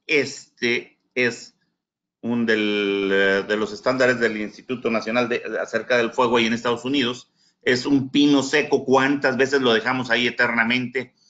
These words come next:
Y por el puro calor de nuestras luces puede encender. Pero aparte ponemos extensión sobre extensión, sobre extensión, sobre extensión.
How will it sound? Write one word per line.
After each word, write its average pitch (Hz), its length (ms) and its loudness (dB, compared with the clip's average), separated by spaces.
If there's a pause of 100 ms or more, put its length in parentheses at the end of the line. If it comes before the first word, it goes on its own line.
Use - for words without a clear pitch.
(140)
Y 143 140 -2
por 143 180 2
el 143 200 2
puro 185 600 2
calor 143 580 2
de 135 140 0
nuestras 120 560 -2
luces 143 300 -6
puede 135 260 -2
encender. 131 640 -2 (3250)
Pero 135 160 4
aparte 170 460 0
ponemos 156 440 0
extensión 135 540 -2
sobre 139 220 0
extensión, 127 480 -2
sobre 127 180 -2
extensión, 120 480 -2
sobre 120 220 -4
extensión. 127 680 -4